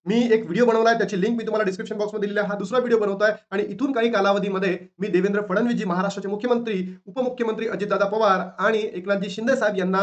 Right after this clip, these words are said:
समक्ष भेट देणार आहे. त्याचबरोबर आदिती तटकरे मॅमना सुद्धा मी भेट, भेट देणार आहे.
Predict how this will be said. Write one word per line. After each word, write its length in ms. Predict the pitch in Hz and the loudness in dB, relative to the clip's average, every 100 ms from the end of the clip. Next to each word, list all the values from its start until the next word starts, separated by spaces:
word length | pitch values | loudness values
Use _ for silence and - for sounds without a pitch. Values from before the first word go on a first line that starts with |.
| 202 - - | 0 -6 -2
समक्ष 300 | 247 269 262 | 0 0 0
भेट 200 | 226 202 | 0 2
देणार 180 | 190 190 | 0 2
आहे. 100 | 202 | 0
त्याचबरोबर 640 | 190 240 262 233 214 220 - _ - | 0 -2 0 -2 -2 -4 -6 _ -6
आदिती 300 | 185 233 233 | -2 0 -2
तटकरे 280 | 202 269 269 | 0 2 2
मॅमना 240 | 208 220 | 2 -4
सुद्धा 260 | 202 190 208 | -2 0 0
मी 80 | |
भेट, 320 | 202 170 175 - | -2 -4 -6 -4
भेट 160 | 202 | 0
देणार 180 | 190 190 | 2 2
आहे. 120 | 196 | 0